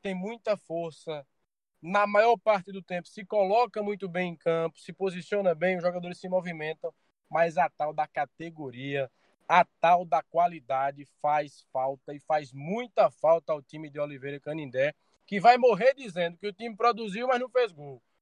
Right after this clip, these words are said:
que o time se comportou bem, mas só faltou a bola entrar, que o detalhe do gol é que tá, não, gente, sinceramente, o Campinense, eu já tô assistindo a quarta ou quinta partida do Campinense entre amistosos de pré-temporada e jogos valendo três pontos.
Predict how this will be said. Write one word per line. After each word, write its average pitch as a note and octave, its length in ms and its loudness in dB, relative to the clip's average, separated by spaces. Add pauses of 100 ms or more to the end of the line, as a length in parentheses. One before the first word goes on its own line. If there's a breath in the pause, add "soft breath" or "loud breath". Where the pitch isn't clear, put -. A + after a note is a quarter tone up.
(300)
que A#3 120 -6
o A3 40 -6
time A3+ 200 -8
se A3+ 100 -14
comportou G#3+ 480 0
bem, A3+ 300 2
mas A#3+ 220 4
só A3 180 -4
faltou A3+ 320 2
a A3+ 40 6
bola A#3 220 0
entrar, C#3+ 400 -2 (260)
que A3 160 -12
o A3+ 60 -12
detalhe A#3 540 0
do A3 120 -10
gol A3 300 -2
é A#3 80 -6
que - 60 -20
tá, A3+ 160 -4 (580)
não, C3+ 260 -14
gente, G3 400 0 (300)
sinceramente, G3 720 6 (380)
o D3+ 100 -14
Campinense, G3+ 760 -4 (340)
eu D#3 120 -10
já F3 160 2
tô F3+ 120 0
assistindo E3 460 -2
a D3+ 260 4 (160)
quarta F#3+ 440 0
ou F3+ 60 -12
quinta F3+ 280 -12
partida D#3 340 -8
do D3 140 -16
Campinense C3+ 640 -8
entre C#3 360 -2
amistosos C#3 540 2
de C3+ 80 -12
pré-temporada C#3 800 2
e B2 240 -18
jogos B2 320 -8
valendo C3 320 -8
três C#3+ 240 -14
pontos. C3+ 400 -10